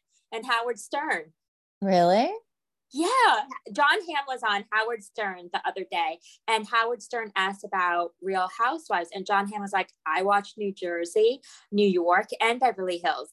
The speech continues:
Speaker 1: And so Howard Stern was like, "So do you think Erica needs to give back the earrings?" And Jon Hamm was like, "Yeah, a thousand percent." They start talking about it. I'm like, "Oh my God, that's amazing."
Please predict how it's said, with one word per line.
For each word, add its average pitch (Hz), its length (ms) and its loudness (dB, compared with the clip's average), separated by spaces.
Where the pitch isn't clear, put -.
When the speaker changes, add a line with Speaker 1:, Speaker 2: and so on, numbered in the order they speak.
Speaker 1:
And 202 140 -2
so 190 320 6
Howard 185 260 2
Stern 214 180 -2
was 196 100 -4
like, 175 140 -2
"So 190 420 0
do 190 80 -6
you 175 60 -4
think 180 220 -10
Erica 196 320 2
needs 185 180 -8
to 190 60 -6
give 190 180 0
back 175 200 0
the - 140 -14
earrings?" 185 400 -8
And 180 140 -8
Jon 170 200 0
Hamm 175 100 -18
was 165 100 -8
like, 160 180 -4
"Yeah, 277 180 0
a 247 60 -6
thousand 247 280 -2
percent." 220 440 2
They 220 140 4
start 233 360 2
talking 233 280 4
about 160 260 0
it. 156 60 -4
I'm 202 100 -12
like, 196 220 -4
"Oh 269 100 -20
my 247 120 -8
God, 214 320 2
that's 220 140 -6
amazing." 202 640 -2